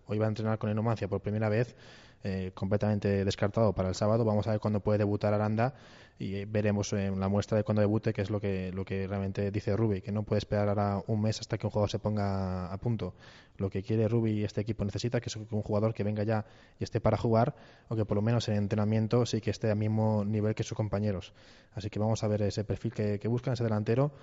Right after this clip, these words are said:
Está complicado porque si vemos las pla-, las plantillas de primera tampoco hay opciones realmente,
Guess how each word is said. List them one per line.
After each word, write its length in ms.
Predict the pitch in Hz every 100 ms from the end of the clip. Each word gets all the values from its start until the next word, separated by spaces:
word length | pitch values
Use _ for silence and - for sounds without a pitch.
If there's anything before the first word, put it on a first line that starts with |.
| - - -
Está 220 | - -
complicado 500 | 120 107 110 113 120 - -
porque 260 | 101 -
si 140 | - 98 98 98 95 98
vemos 300 | 104 107 104
las 100 | 101
pla-, 180 | 110 -
las 120 | 104
plantillas 340 | - 101 110
de 80 | 110
primera 440 | 107 113 113 107 101 - - - _ -
tampoco 320 | 107 107 -
hay 60 |
opciones 400 | 110 - 120 110
realmente, 800 | 107 107 107 107 104 104 101 98